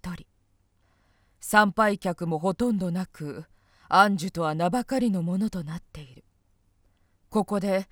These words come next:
晴耕雨読、つまり晴れの日は日の光の下で畑を耕し、雨の日は庵で書を読んだり、読経をしながら静かな日々を過ごす。それが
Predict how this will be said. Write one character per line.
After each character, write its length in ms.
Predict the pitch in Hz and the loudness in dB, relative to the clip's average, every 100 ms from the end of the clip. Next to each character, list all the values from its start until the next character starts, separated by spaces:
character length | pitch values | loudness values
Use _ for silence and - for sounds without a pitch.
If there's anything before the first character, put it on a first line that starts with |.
| _ - | _ -12
晴 340 | - 277 285 | 2 4 4
耕 340 | - 302 294 | 2 0 2
雨 100 | 285 | 0
読、 380 | 262 - - 139 _ _ _ _ | 0 -4 -10 -20 _ _ _ _
つ 180 | - 214 | -4 -2
ま 140 | 185 | -2
り 240 | 160 143 143 _ _ | -4 -12 -16 _ _
晴 240 | - 226 233 | 4 4 6
れ 40 | |
の 100 | 240 | 2
日 160 | 233 233 | -2 -2
は 260 | 190 165 - - _ | -2 -2 -6 -20 _
日 160 | - | 0
の 120 | 262 294 | 0 0
光 340 | - 311 285 | -2 -2 -2
の 120 | 285 | 0
下 260 | 262 269 285 | -2 -2 -2
で 80 | 240 | -2
畑 520 | 175 190 214 - 220 | -4 -6 -6 -4 -4
を 100 | 214 | -4
耕 440 | 190 196 202 196 | -6 -4 -4 -6
し、 300 | - 151 - _ _ _ _ | -8 -12 -16 _ _ _ _
雨 320 | - 220 220 214 | 2 4 4 2
の 120 | 180 | -2
日 180 | - 147 | -8 -10
は 260 | 139 139 - - | -10 -10 -14 -10
庵 380 | 208 233 262 262 | 0 4 4 2
で 120 | 285 | -2
書 240 | 254 - 320 | -2 -2 -2
を 60 | |
読 200 | 214 214 | -2 0
ん 80 | 208 | -2
だ 120 | 175 | -2
り、 220 | 151 135 - _ - _ | -8 -12 -18 _ -20 _
読 200 | 170 208 | -2 -2
経 240 | - 285 | 0 0
を 60 | 277 | 0
し 180 | - 220 | -2 -2
な 140 | 254 | -2
が 120 | 196 | -2
ら 180 | 160 147 - | -6 -8 -12
静 360 | - - 339 - | -6 -4 -4 -4
か 140 | 254 | -4
な 80 | 175 | -4
日 220 | 156 208 | -4 -4
々 160 | 214 180 | -2 -4
を 40 | |
過 260 | 135 - 139 | -8 -12 -10
ご 100 | 147 | -12
す。 240 | - - _ _ _ _ _ _ _ _ _ _ _ | -12 -16 _ _ _ _ _ _ _ _ _ _ _
そ 240 | - - 175 | -14 -6 -4
れ 160 | 180 | -4
が 320 | 160 151 156 | -4 -6 -6